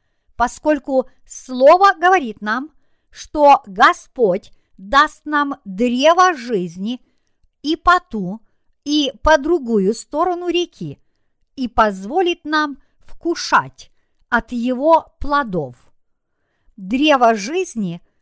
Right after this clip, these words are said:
которое дает двенадцать видов плодов, приносит новые плоды –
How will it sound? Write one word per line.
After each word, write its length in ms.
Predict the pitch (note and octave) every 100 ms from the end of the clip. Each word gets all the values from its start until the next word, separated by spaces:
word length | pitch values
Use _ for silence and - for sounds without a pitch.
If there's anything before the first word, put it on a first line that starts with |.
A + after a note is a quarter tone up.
| _
которое 600 | B3 B3 C#4+ D#4 D4+ D4+
дает 600 | A#3+ C#4+ C4+ C#4+ D4 - -
двенадцать 1000 | F#3 A#3 C4 B3+ C4 D#4 - F4+ F4 C4
видов 580 | B3 C4+ C4 B3+ B3+ _
плодов, 520 | D4 C#4+ A3 D#3 C3+ _ _ _ _ _ _ -
приносит 680 | B3 C#4+ C#4+ D4+ - C4 - -
новые 680 | A#3+ B3 C4+ E4 F4 E4+ F4
плоды – 640 | - E4 C4 A3+ A3